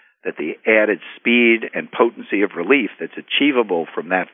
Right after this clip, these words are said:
form of injection, direct push, warranted keeping the option open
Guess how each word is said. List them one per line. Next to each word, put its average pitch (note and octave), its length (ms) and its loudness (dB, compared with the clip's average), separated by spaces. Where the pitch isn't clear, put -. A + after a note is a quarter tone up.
form A#2 240 -2
of G2 100 -2
injection, F2 600 -2
direct F2 380 0
push, C#3 300 2
warranted A2 640 0
keeping A2 320 0
the F#2 100 2
option F2 400 0
open F2 440 -2